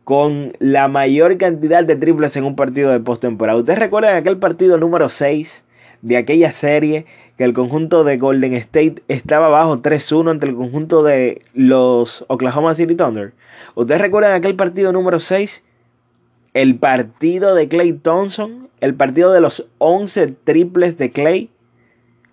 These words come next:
importantísimo en aquella remontada histórica de Golden State ante el conjunto de Oklahoma City Thunder. Y bueno, en el día de hoy,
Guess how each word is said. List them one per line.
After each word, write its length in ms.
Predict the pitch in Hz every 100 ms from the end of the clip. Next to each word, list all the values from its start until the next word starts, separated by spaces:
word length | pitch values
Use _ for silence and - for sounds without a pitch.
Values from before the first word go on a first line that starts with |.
| _ _ _ _ _ _ -
importantísimo 1080 | 131 131 127 127 123 131 110 110 101 98 113 _ -
en 100 | 113
aquella 320 | 113 135 143
remontada 540 | 139 127 117 131 135
histórica 520 | 123 - 139 127 123 120
de 120 | 117
Golden 260 | 120 117
State 400 | 110 110 135 131 - _ _ _
ante 200 | - 113
el 100 | 117
conjunto 440 | 110 117 139 139 135
de 380 | 123 117 113 -
Oklahoma 600 | 123 113 117 120 139 131
City 240 | 143 131
Thunder. 500 | 120 135 123 113 113 113 _ _ _ -
Y 100 | 123
bueno, 460 | 117 131 139 104 _ _ -
en 160 | 107
el 100 | 113
día 260 | 113 127 139
de 160 | 143 143
hoy, 380 | 151 170 -